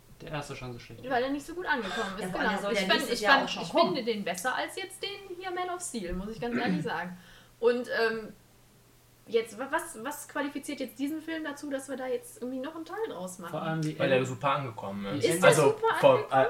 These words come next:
Speaker 4: äh, am, ähm, Box Office.
Speaker 2: Ach so,
Speaker 4: Ne?
Speaker 2: ja.
Speaker 4: Also der wird von den Kritikern, ist immer so, so geteilter Meinung. Es ist
Speaker 2: Mhm.
Speaker 4: noch nicht mal Schlechtes.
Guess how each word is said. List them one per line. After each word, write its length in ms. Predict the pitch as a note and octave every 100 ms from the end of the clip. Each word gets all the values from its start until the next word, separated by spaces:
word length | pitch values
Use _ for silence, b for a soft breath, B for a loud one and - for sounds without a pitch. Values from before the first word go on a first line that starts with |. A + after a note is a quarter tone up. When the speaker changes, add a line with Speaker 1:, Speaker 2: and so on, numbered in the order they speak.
| -
Speaker 4:
äh, 60 | A#2+
am, 280 | B2+ C3 B2
ähm, 260 | A#2+ A2 A2
Box 260 | A#2+ - -
Office. 440 | - G#2 - - -
Speaker 2:
Ach 60 | F3+
so, 120 | B2
Speaker 4:
Ne? 200 | B2+ A#2+ -
Speaker 2:
ja. 60 |
Speaker 4:
Also 220 | C3+ B2 A#2
der 200 | A#2+ A2+
wird 240 | C3 B2
von 220 | - B2+
den 160 | A#2 A#2
Kritikern, 540 | - A#2 E3+ F3 D#3+ - B B
ist 160 | - -
immer 200 | D#3+ D3+
so, 340 | C#3+ C#3+ C#3 C3+
so 500 | C3 C3 B2+ B2+ B2 - - - - - - - - -
geteilter 460 | D3+ - B2+ B2 G#2+
Meinung. 340 | F#2 G2 G#2
Es 140 | D3+ -
ist 100 | E3+
Speaker 2:
Mhm. 60 |
Speaker 4:
noch 60 | E3
nicht 100 | E3
mal 140 | F3
Schlechtes. 760 | - D3 C#3+ - - - -